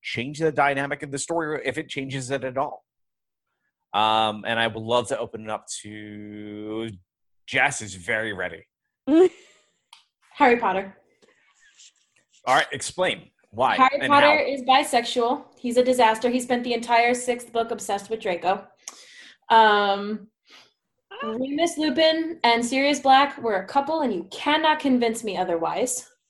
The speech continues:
Speaker 2: And I've also read a lot of headcanons that say, like,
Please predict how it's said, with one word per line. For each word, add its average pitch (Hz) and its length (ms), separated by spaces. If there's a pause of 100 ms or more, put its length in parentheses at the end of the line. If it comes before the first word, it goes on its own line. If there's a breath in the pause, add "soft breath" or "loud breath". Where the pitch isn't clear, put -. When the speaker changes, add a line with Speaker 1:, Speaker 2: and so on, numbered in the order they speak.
(680)
Speaker 2:
And 262 160
I've 302 120
also 359 320
read 370 160
a 370 60
lot 349 180
of 339 100
headcanons 311 760
that 294 180
say, 294 260
like, 277 380